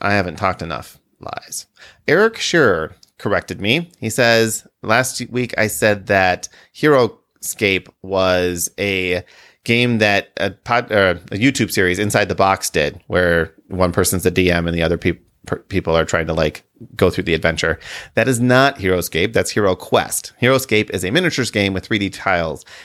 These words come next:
But my rebuttal to this is, yep, I was wrong. But they're both out of print anyway, so it doesn't matter. <laughs> And then Terrence asked a question that I think is interesting. So,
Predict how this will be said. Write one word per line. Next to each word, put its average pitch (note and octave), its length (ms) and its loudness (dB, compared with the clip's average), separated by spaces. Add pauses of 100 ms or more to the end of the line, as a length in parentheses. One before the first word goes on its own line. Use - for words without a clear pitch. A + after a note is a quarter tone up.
(160)
But B2 400 2
my G#2+ 600 0
rebuttal G#2+ 380 2
to A2 80 2
this G#2+ 260 2
is, F2 880 -2
yep, F#2 240 -4
I F2 80 -10
was F#2 160 -6
wrong. D3+ 320 2 (360)
But D3+ 120 0
they're F3+ 100 2
both E3+ 200 4
out G#3+ 100 4
of D3 80 -2
print C3+ 220 0
anyway, A2+ 400 4
so G2 460 4
it F#2 100 0
doesn't - 260 2
matter. - 220 -2 (320)
<laughs> - 480 -4 (920)
And C#3 120 2
then D3 200 2
Terrence B3+ 360 2
asked C#3+ 260 0
a B2 40 2
question B2 380 -2
that F#2 100 -6
I F#2 60 -2
think A#2 180 0
is A2 100 2
interesting. F#2 400 -4
So, F#2+ 520 2